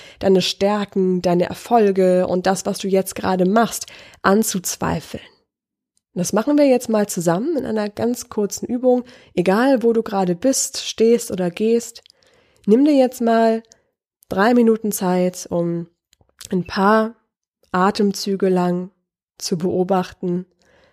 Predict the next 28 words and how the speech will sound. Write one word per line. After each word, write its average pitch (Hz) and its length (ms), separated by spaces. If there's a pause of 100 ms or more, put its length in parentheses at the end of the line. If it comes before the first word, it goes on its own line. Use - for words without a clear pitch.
(220)
was 196 260
ist 196 240
gerade 180 460
alles 175 500
bei 175 200
dir 170 220
los. 180 640 (500)
Und 190 120
dann 185 220
stellen 196 360
wir 190 100
uns 180 200
zusammen 180 400
vor, 214 460 (680)
wie 202 80
es 190 100
bei 190 160
dir 202 320
aussieht, 180 800
wenn 175 220
du 175 160
nicht 190 380
mehr 185 180
an 175 120
dir 190 160
zweifelst. - 840 (1500)
Beobachte 247 560
mal 220 640